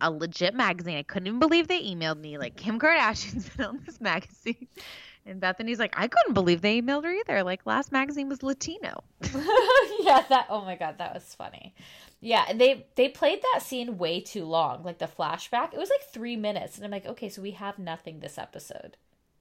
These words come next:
Speaker 1: I, I kind of felt it was, it was
Speaker 2: As a filler.
Speaker 1: lackluster. Yeah.
Speaker 2: Mm-hmm. And then, I mean, Dale showed up and was like, Dale's like, "Oh, well, I'm in town because Tinsley and I have visitation rights to her eggs this weekend."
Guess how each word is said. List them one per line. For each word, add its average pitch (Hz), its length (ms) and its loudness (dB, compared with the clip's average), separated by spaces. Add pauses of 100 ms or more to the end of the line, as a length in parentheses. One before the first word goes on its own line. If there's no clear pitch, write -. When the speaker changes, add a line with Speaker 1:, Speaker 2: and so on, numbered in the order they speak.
(600)
Speaker 1:
I, 185 280 4 (320)
I 180 160 2
kind 170 240 -6
of 151 80 -10
felt - 240 -2
it 151 100 2
was, 156 360 -6
it 160 80 -6
was 151 580 -8 (460)
Speaker 2:
As 202 120 -8
a 190 60 -4
filler. 113 420 -6
Speaker 1:
lackluster. - 760 -2 (300)
Yeah. 170 180 -6
Speaker 2:
Mm-hmm. 190 340 -12 (760)
And 233 180 0
then, 233 460 4
I 202 60 -2
mean, 202 240 -4
Dale 180 340 2
showed 175 340 -2
up 185 260 2
and 175 140 -12
was 180 200 -10
like, 160 280 -4 (840)
Dale's 180 460 4
like, 185 200 -2
"Oh, 254 160 6
well, 240 160 8
I'm 254 160 2
in 339 160 -2
town 233 320 2
because 226 380 -4
Tinsley 233 400 -6
and 233 100 -2
I 208 120 4
have 196 120 0
visitation 185 600 -6
rights 175 300 -4
to 185 100 -4
her 180 180 -4
eggs 180 460 -6
this - 200 -14
weekend." 359 460 -8